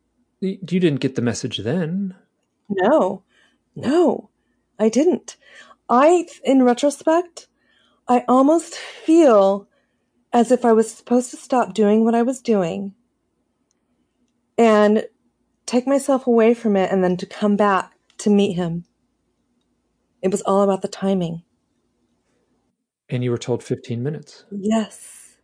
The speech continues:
Speaker 2: That's the only way I can make sense of it.
Speaker 1: Now, this was on, this was on April twentieth?
Speaker 2: No, this was actually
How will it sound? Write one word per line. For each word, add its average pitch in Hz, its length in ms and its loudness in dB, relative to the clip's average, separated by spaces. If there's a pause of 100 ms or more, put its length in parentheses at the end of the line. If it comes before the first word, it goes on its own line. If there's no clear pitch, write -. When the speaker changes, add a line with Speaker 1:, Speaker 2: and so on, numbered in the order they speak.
(1500)
Speaker 2:
That's - 200 -8
the - 100 -10
only 247 240 4
way 233 100 4
I 220 40 2
can - 120 -6
make 202 160 -2
sense 240 240 -4
of 180 100 -10
it. - 100 -10 (260)
Speaker 1:
Now, 160 280 0
this 185 260 -4
was 185 160 -4
on, 160 180 -4
this 180 220 -4
was 196 160 -2
on 147 320 -6 (360)
April 147 220 -6
twentieth? 170 640 -8 (100)
Speaker 2:
No, 233 300 4
this 240 180 -2
was 302 120 -4
actually 220 760 0